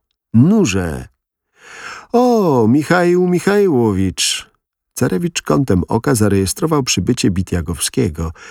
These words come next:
mimo że właśnie szykował się do kolejnego rzutu, a wysunięty z przejęcia język ograniczał mu pole widzenia. Lubił nadzorcę,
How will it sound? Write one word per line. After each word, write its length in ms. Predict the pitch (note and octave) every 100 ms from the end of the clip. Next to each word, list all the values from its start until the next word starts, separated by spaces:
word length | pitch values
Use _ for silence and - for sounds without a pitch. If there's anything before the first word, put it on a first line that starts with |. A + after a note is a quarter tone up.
| -
mimo 220 | F#3 A3+
że 140 | D#3 A2+
właśnie 420 | G#2 G2+ - D3
szykował 460 | - C3+ G2+ A#2 G#2+
się 120 | G#2+
do 140 | G2
kolejnego 560 | - F#2+ F#2 G#2+ F2+ D#2+
rzutu, 440 | D#2 E2 - E2
a 400 | D2 C#2 C#2 F#2
wysunięty 800 | A#2 A#2 B2 C#3+ C#3+ C3+ - C3+
z 80 | A#2+
przejęcia 640 | - - A2+ A#2 G#2 G2+
język 520 | F#2+ C#3 C#3+ C3 C3 -
ograniczał 640 | F#3+ F#3 C#3 F#2+ E2+ A2 C#3+
mu 160 | D3 D3
pole 280 | D2+ D#2
widzenia. 600 | G#2 B2 D2+ A1+ A1 G#1+ - _ _ _ _
Lubił 420 | C4 D3+ E2 D2+
nadzorcę, 800 | D2+ F2+ E2 F#2+ F#2 - - A#2